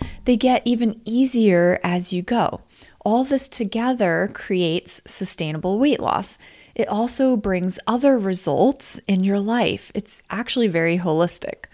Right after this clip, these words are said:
And so that consistency over time makes these new behaviors and results a part of who you are now.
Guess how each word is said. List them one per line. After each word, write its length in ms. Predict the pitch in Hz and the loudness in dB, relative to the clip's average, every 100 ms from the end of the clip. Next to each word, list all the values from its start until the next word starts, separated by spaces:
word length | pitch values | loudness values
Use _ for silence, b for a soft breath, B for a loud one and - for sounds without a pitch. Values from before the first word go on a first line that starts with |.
| B B B B B - | B B B B B -2
And 280 | 226 220 - | 0 0 -4
so 400 | - - - 233 | -6 -2 0 0
that 360 | 214 240 262 285 | 0 -2 -2 -4
consistency 1040 | - 233 - - 240 - - 196 - 196 - | -4 -4 -2 -2 0 0 -2 -2 0 -2 -2
over 240 | 175 170 | -2 -2
time 760 | 170 - 339 349 208 180 220 B B B | -4 -8 -4 0 0 0 -2 B B B
makes 440 | 220 208 240 247 - | 2 4 4 2 -4
these 260 | 220 208 | 0 0
new 160 | 202 180 | 0 0
behaviors 720 | 170 175 208 269 226 185 180 - - | 0 -2 0 2 2 2 0 -6 -4
and 200 | 190 175 | -4 -2
results 600 | 175 170 214 214 - - | -2 0 2 4 2 -2
a 120 | 190 | -4
part 600 | - - 175 170 226 - - | -4 -8 -4 -2 -2 -4 -6
of 160 | 190 - | -8 -8
who 200 | - 190 | -4 -2
you 260 | 175 165 - | 0 -2 -2
are 240 | 143 104 | -2 -2
now. 340 | - 82 - | -2 -4 -4